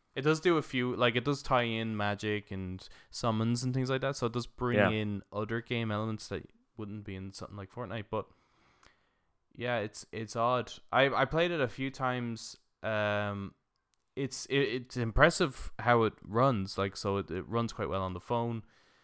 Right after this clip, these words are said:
Speaker 1: Um, but I, it's just not enough for me to keep it on my phone, so I just, I just deleted
Speaker 2: Yeah.
Speaker 1: it. The, I'm still
Speaker 2: That's fair.
Speaker 1: holding out for, I mean, I, I got the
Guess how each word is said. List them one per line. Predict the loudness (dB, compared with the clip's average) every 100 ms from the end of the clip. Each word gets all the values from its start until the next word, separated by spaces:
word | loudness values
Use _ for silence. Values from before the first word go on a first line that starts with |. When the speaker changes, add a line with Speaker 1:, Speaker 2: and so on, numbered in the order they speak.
| _ _ _
Speaker 1:
Um, | -8 -2 0 0 -2 -4 -8 -12 _ _ _ _ _ _ _ _ _ _
but | -2 -2 -2 -6 -12 -12
I, | -14 -12
it's | -12 -6
just | -6 0
not | 0
enough | 2 0 -4
for | -4
me | -6
to | -6 -12
keep | -10 -8
it | -6
on | -4
my | -6
phone, | -10 -10 -12
so | -12 -12
I | -12
just, | -12 -16 -14
I | -14
just | -16 -14
deleted | -10 -8 -6
Speaker 2:
Yeah. | -8
Speaker 1:
it. | -12 _ -20 -20 _ _ -10
The, | -2
I'm | 4 4 4
still | 0 0
Speaker 2:
That's | 4
fair. | 2
Speaker 1:
holding | 2
out | -2 -2
for, | -2
I | -2
mean, | -4 -6
I, | -8 -10 -16
I | -10
got | -8 -6
the | -8 -8